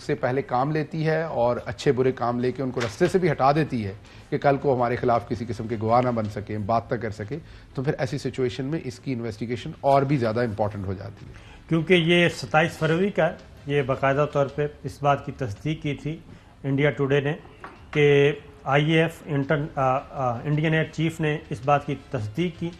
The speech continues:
Speaker 2: कि जो सत्ताईस फरवरी को हेलीकॉप्टर गिरा था एमआई सेवनटीन, वो उनके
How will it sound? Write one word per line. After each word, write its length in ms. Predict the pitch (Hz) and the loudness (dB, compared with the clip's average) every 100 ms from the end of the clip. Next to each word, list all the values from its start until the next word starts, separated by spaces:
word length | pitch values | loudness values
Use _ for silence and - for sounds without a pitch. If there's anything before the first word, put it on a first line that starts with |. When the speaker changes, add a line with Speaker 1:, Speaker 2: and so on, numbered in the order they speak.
| - - - | -20 -20 -10
Speaker 2:
कि 100 | 147 | -4
जो 100 | 143 | -4
सत्ताईस 460 | - 117 143 151 | -4 0 2 2
फरवरी 340 | - 135 139 147 | -2 -2 -2 -2
को 160 | 156 | -2
हेलीकॉप्टर 560 | 131 131 139 139 - 143 | 0 0 0 -2 -2 -2
गिरा 200 | 123 135 | 0 -2
था 160 | 113 131 | -2 -4
एमआई 200 | 131 131 | -2 -4
सेवनटीन, 600 | - 127 131 117 156 185 - - - - 131 | -4 -4 -4 -4 -4 -4 -12 -20 -20 -14 0
वो 140 | 151 | 0
उनके 520 | 160 151 143 151 151 | 0 -4 -4 -2 -2